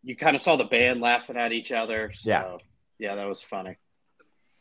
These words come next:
Speaker 2: It was like a, yeah, it was like a, I, I think they, they were also after that, like, they needed to catch their breath for a second and be like, "Holy shit, that
Speaker 1: Yeah.
Speaker 2: jam that we
Speaker 1: <laughs>
Speaker 2: just did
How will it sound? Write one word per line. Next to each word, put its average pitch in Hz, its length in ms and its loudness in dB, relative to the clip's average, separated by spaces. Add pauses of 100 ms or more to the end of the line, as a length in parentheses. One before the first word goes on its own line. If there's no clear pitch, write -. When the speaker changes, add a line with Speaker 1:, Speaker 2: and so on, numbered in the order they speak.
(380)
Speaker 2:
It - 60 -16
was 113 100 -8
like 120 140 0
a, 110 180 2
yeah, 107 160 2
it 101 60 0
was 104 120 -6
like 107 180 -2
a, 98 280 -2
I, 120 200 2
I 135 80 2
think 170 200 -2
they, 135 140 4
they 131 320 0
were 127 140 4
also 110 360 4
after 101 380 0
that, 90 260 -2
like, 90 180 -10
they 110 100 -2
needed 110 320 -6
to 90 200 -4
catch 98 300 -2
their 92 100 -4
breath 87 320 -2
for 98 120 -6
a 92 40 -6
second 87 340 -6
and 85 60 -16
be 90 120 -4
like, 87 140 -4
"Holy 117 200 -4
shit, - 480 -2
that - 160 0
Speaker 1:
Yeah. 190 120 4
Speaker 2:
jam 180 260 -2
that - 120 -10
we - 100 0
Speaker 1:
<laughs> - 20 -6
Speaker 2:
just - 260 -10
did 73 240 -10